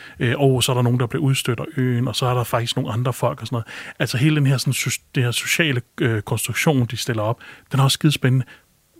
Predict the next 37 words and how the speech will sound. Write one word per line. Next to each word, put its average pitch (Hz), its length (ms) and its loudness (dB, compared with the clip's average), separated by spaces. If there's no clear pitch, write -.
Der 123 80 -2
bliver 113 120 -2
bare 110 120 0
ikke 101 80 -8
rigtig 107 140 -2
fuldt 110 160 -4
op 110 120 -4
på 117 100 0
det, 127 80 0
og 117 80 -4
det 127 60 0
der 123 60 2
med, 120 120 2
jamen, 131 240 0
åh, 156 180 4
så 147 120 0
kommer 139 220 2
de 143 140 2
af 185 60 2
øen, 151 200 2
men 113 80 -2
så - 120 -2
skal - 180 -4
de 123 40 -4
tilbage 139 460 2
igen, 139 380 0
og 120 140 -2
på - 80 6
et - 20 8
eller 165 100 6
andet 170 100 2
tidspunkt, 147 280 2
så 160 120 0
løber 143 220 2
de - 60 -4
jo 120 80 2
bare 123 160 4